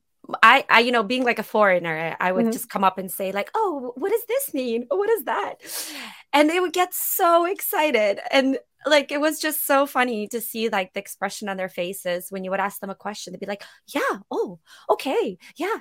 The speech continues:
Speaker 1: let me show you." And all of a sudden they would come to life. There was this guy at the cash register. I remember just speaking
Speaker 2: Mm-hmm.
Speaker 1: English, English to him. And he was like, "Oh," he was, and, and, and the funny thing is, before I did that, he looked like he was just dying. Like, he, he looked like he had no energy left in him.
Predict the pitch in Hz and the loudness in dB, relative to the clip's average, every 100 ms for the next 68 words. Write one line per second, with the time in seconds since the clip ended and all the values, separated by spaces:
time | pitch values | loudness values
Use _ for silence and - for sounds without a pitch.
0 | - - - - 330 392 294 - - 269 | -6 -8 -6 -6 0 2 2 2 2 2
1 | - 240 247 247 240 214 214 196 196 214 | 2 4 4 2 0 0 -2 -4 -4 -6
2 | - 185 160 403 494 - - - - 190 | -4 -4 -2 -2 -4 -8 -16 -14 -14 4
3 | 220 247 269 269 - 226 247 240 - 208 | 8 8 6 0 6 8 8 4 0 0
4 | 214 - 190 190 - 180 185 196 190 185 | 0 -2 -4 -6 -4 -2 -2 -2 -2 -4
5 | 202 190 - - - - 220 208 190 208 | -4 -8 -12 -16 -14 -12 -8 -6 -2 -2
6 | 220 175 _ 208 202 214 196 175 180 175 | -4 -8 _ -8 -6 -8 -10 -8 -8 -8
7 | 170 _ _ _ _ _ _ - 196 175 | -14 _ _ _ _ _ _ -12 -6 -6
8 | 165 175 170 165 165 - 269 339 226 - | -4 -6 -8 -10 -12 -2 4 4 2 -4
9 | _ - - _ _ 339 392 - - 302 | _ -20 -20 _ _ 6 6 6 4 4
10 | 294 285 262 277 330 403 302 254 226 - | 6 2 2 2 2 0 0 -2 -2 -2
11 | 220 240 247 240 240 190 170 208 190 196 | -2 2 2 2 0 0 0 -2 -2 -4
12 | 185 170 170 170 160 - - - - - | -8 -8 -8 -10 -10 -8 -8 -8 -14 -12
13 | 165 - 180 202 185 196 185 214 220 233 | -10 -6 -2 -2 -2 -2 -4 -4 -2 -2
14 | 220 196 180 180 170 170 165 - 190 180 | 2 2 2 -2 -4 -6 -6 -8 -8 -8